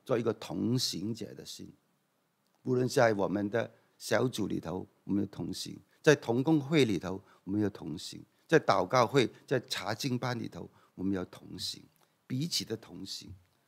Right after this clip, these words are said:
我们才可以同心的祷告。因为当你跟人同行的时候，你才知道，认识对方是怎么样的一个人，他的需要是什么，他也同样知道认识你这个人，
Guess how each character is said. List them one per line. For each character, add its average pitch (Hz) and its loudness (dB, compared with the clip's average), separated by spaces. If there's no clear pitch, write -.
我 101 -6
们 110 -2
才 101 -8
可 98 -10
以 98 -10
同 90 -12
心 95 -4
的 98 -4
祷 - -16
告。 - -16
因 196 2
为 202 6
当 196 8
你 139 6
跟 180 6
人 131 2
同 110 -4
行 117 -2
的 104 -8
时 85 -16
候， 78 -18
你 143 2
才 135 -2
知 143 -6
道， 123 0
认 156 4
识 135 -2
对 120 0
方 104 -6
是 110 -10
怎 98 -14
么 92 -10
样 90 -8
的 87 -16
一 - -14
个 92 -12
人， 78 -12
他 131 -6
的 117 -4
需 - -4
要 95 -2
是 87 -12
什 82 -20
么， 85 -20
他 196 4
也 180 6
同 123 -2
样 139 4
知 151 -2
道 127 4
认 135 0
识 139 -2
你 107 -2
这 98 -8
个 95 -8
人， 85 -8